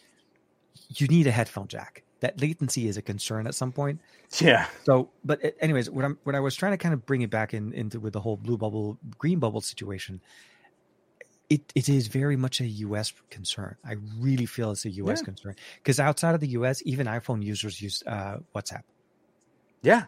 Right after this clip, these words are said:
Speaker 1: If it not what,
Speaker 2: Well,
Speaker 1: if
Speaker 2: we
Speaker 1: it's
Speaker 2: were
Speaker 1: not
Speaker 2: the only
Speaker 1: WhatsApp, it's
Speaker 2: ones
Speaker 1: WeChat.
Speaker 2: who, who we, we overly subsidized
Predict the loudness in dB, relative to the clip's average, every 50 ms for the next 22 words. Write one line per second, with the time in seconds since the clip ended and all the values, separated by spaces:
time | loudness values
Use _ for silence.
0 | 0 0 0 2 4 4 4 4 2 2 4 8 10 10 10 10 6 4 4 6
1 | 6 6 8 8 8 8 8 8 6 6 6 6 6 6 4 2 2 4 4 4
2 | 6 4 2 0 -2 -6 -4 0 2 2 2 0 -2 -4 -6 0 0 2 2 0
3 | 0 0 2 2 4 2 2 2 2 2 2 2 2 0 0 0 -2 0 0 0
4 | 0 0 -2 -6 -4 -2 -2 -2 -2 -2 -2 -4 -6 -6 -8 -10 -14 -18 -20